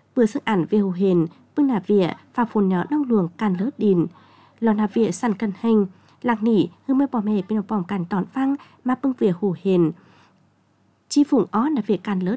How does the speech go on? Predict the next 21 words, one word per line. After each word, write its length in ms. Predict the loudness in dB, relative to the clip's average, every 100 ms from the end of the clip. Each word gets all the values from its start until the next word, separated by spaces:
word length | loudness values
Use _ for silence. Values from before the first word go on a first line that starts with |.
| 0
đìn, 220 | 2 2 -2 _
cái 140 | -4 -2
nằm 200 | -2 -4 -2
nong 160 | -2
là 100 | -2
có 100 | -6 -8
cái. 320 | -4 -2 0 -2 -6 _ _ _ _ _ _ _ _
Tòi 520 | 0 2 4 2 2 -2 _
lò 200 | -2 0
viện 220 | 2 0 0
khoa 180 | -2
học 100 | -4 -2
địa 140 | -2
chất 240 | 0 -2 -4
cánh 120 | -6
khoáng 200 | -4 -6
sản 300 | -4 -2 -2
Bộ 120 | -2 -4
Tài 140 | -2
nguyên 300 | -2 -2 -2
Môi 140 | -2